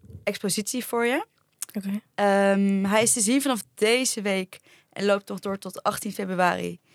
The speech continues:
Speaker 1: in het Stadsarchief. En het heet To Dance is to Be Free. Dus het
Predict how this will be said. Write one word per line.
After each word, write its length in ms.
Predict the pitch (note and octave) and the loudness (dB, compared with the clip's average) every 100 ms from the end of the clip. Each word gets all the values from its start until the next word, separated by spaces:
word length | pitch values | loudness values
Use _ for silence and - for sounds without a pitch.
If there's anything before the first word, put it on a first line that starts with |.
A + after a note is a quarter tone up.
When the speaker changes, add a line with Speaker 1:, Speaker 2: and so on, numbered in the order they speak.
| _ _ | _ _
Speaker 1:
in 140 | G#3+ | -2
het 100 | G#3+ | 0
Stadsarchief. 720 | - A3 A3+ - - C4 D4+ | 2 2 2 -2 -2 -4 -6
En 140 | - G3+ | -6 -6
het 120 | G3 | -2
heet 400 | G#3 G3+ G#3+ - _ _ _ _ - | 2 0 0 -12 _ _ _ _ -10
To 120 | G#3 | 0
Dance 340 | A3 A#3+ A#3+ | 2 2 0
is 100 | G#3+ | -4
to 120 | - | -4
Be 160 | F#3+ G3+ | 0 0
Free. 440 | - G#3 A3 F#4+ - _ _ _ _ - | -2 -4 -2 -2 -8 _ _ _ _ -6
Dus 100 | |
het 80 | G#3+ | -2